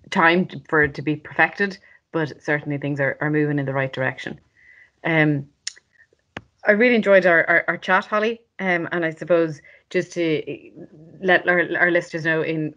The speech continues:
in Ireland that, um, our, the N C B I Labs t-, team, which is the, uh, technology department of N C B I, um, is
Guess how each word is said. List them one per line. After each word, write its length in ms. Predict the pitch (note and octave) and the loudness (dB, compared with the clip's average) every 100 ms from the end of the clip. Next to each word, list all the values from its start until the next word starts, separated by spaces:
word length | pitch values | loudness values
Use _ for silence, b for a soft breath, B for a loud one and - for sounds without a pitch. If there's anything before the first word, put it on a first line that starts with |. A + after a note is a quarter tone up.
| - | -6
in 120 | D#3+ | -2
Ireland 360 | D#3+ F3+ F#3+ | 2 2 0
that, 280 | - E3 D#3 - | -2 -6 -4 -4
um, 320 | D#3 D3+ C#3+ b b b _ | -2 -2 -6 b b b _
our, 460 | D#3+ E3 D3 C#3 - _ _ - | -2 2 4 4 0 _ _ -4
the 160 | F3+ | 2
N 140 | D#3 D#3+ | 2 0
C 100 | D3+ | -4
B 160 | D#3+ | 0
I 340 | D#3+ D3+ D3 - _ - | 2 2 2 -4 _ -10
Labs 560 | E3 D#3+ D#3 C#3+ - - _ | 0 2 2 0 -14 -20 _
t-, 100 | - - - | -14 -14 -4
team, 300 | F#3 F3 E3 | 2 2 2
which 160 | D#3+ | -4
is 80 | D3+ | -4
the, 260 | D3+ D3+ C3+ | 0 2 2
uh, 320 | D3+ C#3+ C#3 b b b | 2 2 -2 b b b
technology 560 | F3+ E3 E3 E3+ D#3 | -4 0 0 0 -2
department 420 | D#3 D3+ D3+ D#3 D3+ | -4 0 0 0 -2
of 100 | D#3 | 0
N 160 | D3+ | -2
C 80 | - | -2
B 120 | D3 | 0
I, 240 | D3+ D3 C#3+ b b - | 2 0 -2 b b -8
um, 380 | E3 D3+ D3 - - | -2 0 0 -4 -6
is 140 | D#3+ | -4